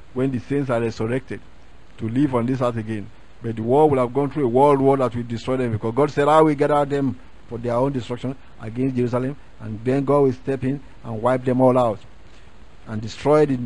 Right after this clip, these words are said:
cities and the countries of the nations of the world. That time is coming. And you that is listening to me, you better prepare. If you belong to Jesus, you have a hope. If you don't belong to Jesus, you better come and accept Jesus as your Lord and Savior today,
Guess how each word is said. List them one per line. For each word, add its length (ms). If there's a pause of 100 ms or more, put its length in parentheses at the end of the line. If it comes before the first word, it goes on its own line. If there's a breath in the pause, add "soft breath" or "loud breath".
cities 380
and 160
the 60
countries 340
of 80
the 60
nations 360
of 80
the 80
world. 260 (1160 soft breath)
That 140 (120)
time 280
is 140
coming. 300 (320)
And 280
you 300
that 140
is 100
listening 220
to 80
me, 100
you 100
better 260
prepare. 520 (420 soft breath)
If 120
you 60
belong 360
to 100
Jesus, 480
you 100
have 140
a 60
hope. 240 (260 soft breath)
If 80
you 80
don't 140
belong 240
to 100
Jesus, 400 (260 soft breath)
you 100
better 220
come 240
and 220
accept 340
Jesus 300
as 220
your 100
Lord 160
and 160
Savior 400
today, 400